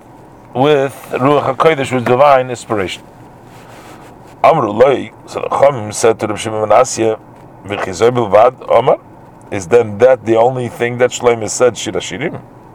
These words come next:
I mean, Koheles, the only thing he says, "V'lekvar nemar," but it's already written in Malachim Aleph, in Perek Hey, Pasuk Yud Beis. It says, "Vaydaber shloishes alafim moshel."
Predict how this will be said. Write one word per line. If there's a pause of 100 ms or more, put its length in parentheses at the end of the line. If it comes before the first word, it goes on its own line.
(1160)
I
mean,
Koheles,
the
only
thing
he
says,
"V'lekvar
nemar," (960)
but
it's
already
written (300)
in
Malachim
Aleph, (960)
in
Perek
Hey,
Pasuk
Yud
Beis. (220)
It
says,
"Vaydaber
shloishes
alafim
moshel."